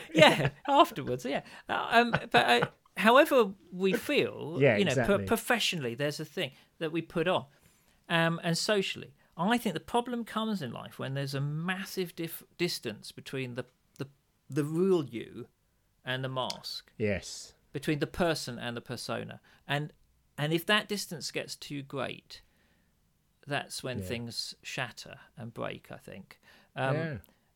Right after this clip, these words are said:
Speaker 2: or people just flee and they just, uh, throw it all over.
Speaker 1: Yeah.
Speaker 2: Um,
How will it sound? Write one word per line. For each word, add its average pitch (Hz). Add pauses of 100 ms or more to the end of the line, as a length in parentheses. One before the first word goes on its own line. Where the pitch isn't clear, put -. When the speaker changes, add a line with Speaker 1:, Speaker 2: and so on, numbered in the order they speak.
(100)
Speaker 2:
or 160
people 139
just 127 (260)
flee 123
and 117
they 117
just, 117 (280)
uh, 117 (180)
throw 117
it 117
all 117
over. 110 (280)
Speaker 1:
Yeah. 135
Speaker 2:
Um, 147